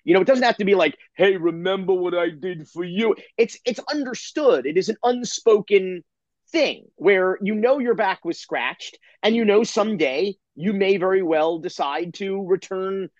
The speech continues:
that favor, or in this case, plural, uh, favors. It doesn't always have to be like the perfect phone call with Zelensky, you know, like, uh, "You know what, do me a little favor." It doesn't always have to be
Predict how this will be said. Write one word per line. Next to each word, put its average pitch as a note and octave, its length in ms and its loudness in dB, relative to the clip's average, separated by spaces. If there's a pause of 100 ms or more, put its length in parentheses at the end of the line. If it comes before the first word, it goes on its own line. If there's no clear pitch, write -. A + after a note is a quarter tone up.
(220)
that F#3+ 260 2
favor, D3+ 360 0
or E3 100 4
in D3 60 -2
this E3+ 180 -6
case, D#3 260 -4
plural, F3 640 -2 (340)
uh, F#3+ 180 0 (100)
favors. E3 400 -4
It F#3+ 60 -2
doesn't A#3 220 -2
always B3+ 300 -2
have G#3 280 -8
to F3+ 60 2
be D#3+ 480 -4 (160)
like E3 280 -2
the E3 100 2
perfect - 400 0
phone G#3 300 2
call A#2 360 0
with C3 160 -2
Zelensky, D#3 640 -2
you C#3 60 -6
know, D3+ 100 -2
like, D3+ 220 -2
uh, E3+ 240 2
"You G#3+ 100 -4
know B3+ 120 -2
what, D4 400 -4
do F4+ 120 -6
me F4 140 -8
a D#4 100 -4
little D4+ 300 -10
favor." A3+ 340 0
It F3 120 -6
doesn't A#3 200 0
always A3 280 2
have G3 180 -4
to F3 80 -10
be F#3+ 380 -8